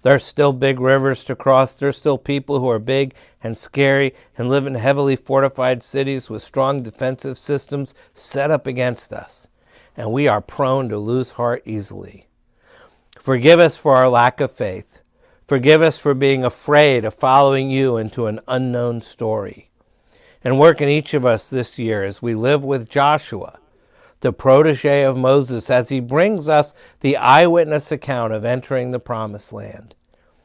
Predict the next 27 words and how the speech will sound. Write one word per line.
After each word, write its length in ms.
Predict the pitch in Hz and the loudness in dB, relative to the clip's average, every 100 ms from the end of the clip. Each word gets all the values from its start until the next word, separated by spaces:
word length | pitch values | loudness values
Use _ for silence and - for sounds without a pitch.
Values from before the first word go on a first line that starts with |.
| _ _ _ _ | _ _ _ _
Help 260 | 156 180 180 | 6 6 8
us 220 | 160 - | 2 2
to 120 | 143 | -4
be 160 | 127 123 | -2 -2
strong 640 | - - 139 151 156 156 | -4 2 4 6 4 2
and 160 | 135 120 | -4 -4
courageous, 680 | - 120 127 139 135 143 - _ _ - | -4 0 2 2 2 -2 -4 _ _ -2
not 340 | 135 160 196 | 4 6 4
to 120 | 160 | 0
be 140 | 131 123 | -2 -4
frightened, 560 | - 117 113 120 120 | 0 2 2 -2 -2
not 280 | 131 165 185 | 2 4 2
to 100 | 151 | -4
be 180 | 127 120 | -4 -6
dismayed, 640 | 113 110 120 110 107 107 _ - _ | -6 -10 -4 -2 -2 -4 _ -20 _
for 140 | - 127 | -4 0
the 140 | 113 | 0
Lord 340 | 120 139 156 151 | 2 6 8 8
our 180 | 143 | 6
God 300 | 127 127 123 | 6 4 6
is 160 | 120 110 | 4 0
with 220 | 110 123 | 0 0
us 200 | 117 - | 0 -2
wherever 440 | 110 104 117 131 120 | -4 0 2 2 -2
we 160 | 120 | -4
may 220 | 117 117 | -6 -6
go. 360 | 107 101 98 - | -8 -10 -14 -20